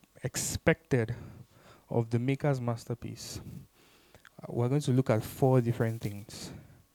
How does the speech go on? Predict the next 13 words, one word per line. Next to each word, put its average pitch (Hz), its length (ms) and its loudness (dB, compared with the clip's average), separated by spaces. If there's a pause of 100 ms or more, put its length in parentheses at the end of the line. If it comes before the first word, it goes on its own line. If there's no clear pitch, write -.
(560)
Um, 107 480 -4 (500)
and 110 300 -6
the 120 80 -2
four 143 300 2
things 113 600 -6 (500)
happen 123 380 -2
to 110 120 -2
start - 380 -4
with 107 260 -6
the 107 100 -6
letter 107 540 -6 (340)
W, 107 580 -2 (140)
right? 143 300 -8